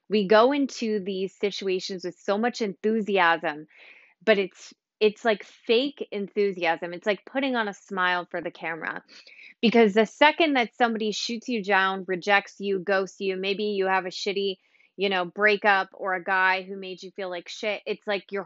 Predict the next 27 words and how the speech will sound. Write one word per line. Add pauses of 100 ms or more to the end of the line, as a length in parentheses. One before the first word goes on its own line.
(140)
whole
sense
of
self
is
shattered. (960)
And
it
feels
like
a (140)
false
sense
of (380)
confidence
that
we
put
on (100)
for
other
people,
in
front
of
other
people.